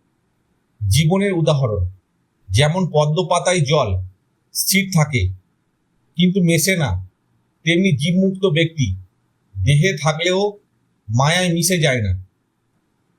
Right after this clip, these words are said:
অদ্বৈত উপনিষদ আমাদের শেখায়, আত্মা এবং ব্রহ্ম আলাদা কিছু নয়।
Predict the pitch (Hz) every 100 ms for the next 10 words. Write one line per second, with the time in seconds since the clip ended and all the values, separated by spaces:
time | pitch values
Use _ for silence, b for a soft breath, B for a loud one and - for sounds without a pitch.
0 | _ 123 147 190 190 202 - 190 185 185
1 | 196 180 180 - _ _ - 131 160 180
2 | 165 175 147 127 95 92 - _ _ _
3 | _ _ _ _ _ _ 123 147 - 185
4 | - 165 175 180 135 175 180 156 95 92
5 | - _ _ 110 143 170 175 180 165 170
6 | 123 92